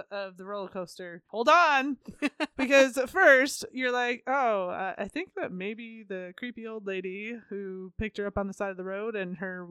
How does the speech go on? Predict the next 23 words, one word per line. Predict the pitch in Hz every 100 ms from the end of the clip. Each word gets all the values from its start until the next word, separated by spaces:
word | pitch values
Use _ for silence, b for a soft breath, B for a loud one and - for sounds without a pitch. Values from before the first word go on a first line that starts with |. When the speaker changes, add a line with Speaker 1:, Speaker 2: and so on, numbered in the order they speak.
| -
Speaker 1:
weird | 196 208 214 175
son | - 214 190 185 208 _ _ _
are | 214
doing | 320
something | 330 294 254
weird | 285 311 294 190 151 _
to | 220
our | 208
girl." | 202 233 202 143 _ _ _
Speaker 2:
Yep. | 202 208
Speaker 1:
Okay. | 196 185 185 _ _
Um, | 185 196 196 190 190 185 _ _
but | 233
maybe | 233 320 339 339
it's | 285 - -
just | 320 _
they're | 294
people | 277 302 269 285
who |
give | 254 262
off | 269
weird | 254 262
vibes. | 220 190 165 165 -